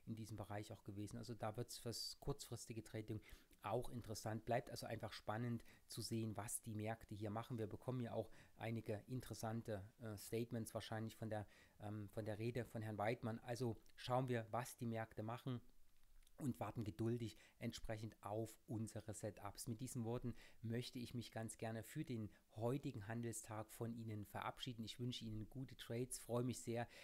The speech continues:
dass Sie hier live zugeschaut haben. Die anderen, die das Ganze in der Nachschau auf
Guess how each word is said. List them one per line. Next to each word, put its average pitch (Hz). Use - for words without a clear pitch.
dass 117
Sie -
hier 113
live 110
zugeschaut 120
haben. 113
Die 113
anderen, 120
die 123
das 117
Ganze 117
in 120
der 113
Nachschau 113
auf 110